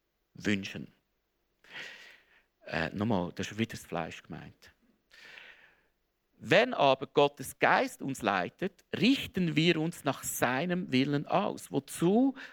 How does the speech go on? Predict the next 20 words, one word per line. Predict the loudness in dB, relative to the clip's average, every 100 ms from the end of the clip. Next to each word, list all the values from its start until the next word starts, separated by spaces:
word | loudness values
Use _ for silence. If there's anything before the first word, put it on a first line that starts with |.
| _
uns | 2 2 0 -6
die | -8 0
alte | 2 2 0 -2
sündige | -4 -2 -2 -2 -2 0
Natur | -2 -2 -2 -2 -2
treibt, | -2 0 0 -6 -16 -20 _
das | -4 -4
bringt | -4 0 2 0 0
den | -2 -2
Tod. | 2 4 4 -2 -14 -20 _ _ -20 -20 -14
Folgen | -2 6 8 6 2 2
wir | 6 8
aber | 6 2
dem, | 2 4 4 4
was | -2 -4
Gottes | 0 0 0 -14 0
Geist | 0 2 -2 -6 _
will, | -2 -2 -2 -8 -18 -16 -18 -20 _
so | 0 4 4
bringt | 4 0 0